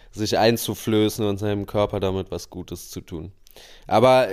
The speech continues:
wir wollen jetzt auch nicht, ich will mich jetzt hier nicht zu lange in meinem Selbstmitleid suhlen, ja. Äh, nur noch mal an euch da draußen, also wenn ihr unsere Folge morgen hört,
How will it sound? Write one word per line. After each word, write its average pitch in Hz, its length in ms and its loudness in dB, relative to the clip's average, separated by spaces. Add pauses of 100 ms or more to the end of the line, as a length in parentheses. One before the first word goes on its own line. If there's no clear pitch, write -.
(100)
wir 120 280 0
wollen 131 180 6
jetzt 127 200 2
auch 117 140 0
nicht, 117 280 -4
ich 104 260 -8
will 117 160 2
mich 117 180 -4
jetzt 113 200 -4
hier 113 120 -4
nicht 107 260 -8
zu - 120 -6
lange 107 340 0
in 101 120 -6
meinem 101 420 -4
Selbstmitleid 104 840 -4
suhlen, 120 680 0 (200)
ja. 110 300 -4 (480)
Äh, 107 300 4
nur 117 200 2
noch 117 200 2
mal 113 280 0
an 107 140 -6
euch 110 280 -4
da 110 100 -2
draußen, 107 440 0
also 104 360 -4 (1160)
wenn 123 300 2
ihr 127 460 4 (420)
unsere 117 380 -2
Folge 110 420 4
morgen 104 400 4
hört, 107 320 4